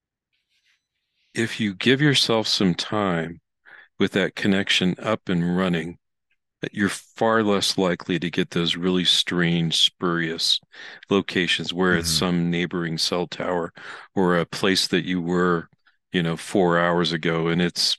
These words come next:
Speaker 1: twenty miles away. I've, I've, I've seen both. Um, but if you give yourself some time to have it up and running, um, those usually smooth out. I think it has to do with how they,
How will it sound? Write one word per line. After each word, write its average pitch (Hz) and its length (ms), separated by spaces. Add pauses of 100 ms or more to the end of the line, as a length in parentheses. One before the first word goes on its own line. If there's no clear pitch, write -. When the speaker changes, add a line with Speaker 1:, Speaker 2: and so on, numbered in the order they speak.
Speaker 1:
twenty 95 240
miles 85 400
away. 80 440 (420)
I've, 85 160
I've, - 260
I've - 140
seen 85 300
both. 82 360 (640)
Um, 90 200
but 101 140
if 104 160
you 104 80
give 120 200
yourself 110 320
some 87 180
time 90 320
to 85 280
have 92 240
it 87 80
up 87 160
and 82 180
running, 85 400 (560)
um, 82 320 (220)
those 101 320
usually 90 380
smooth 82 460
out. 78 300
I 98 100
think 120 180
it - 100
has 92 280
to 85 120
do 85 240
with 82 340 (800)
how 85 300
they, 85 380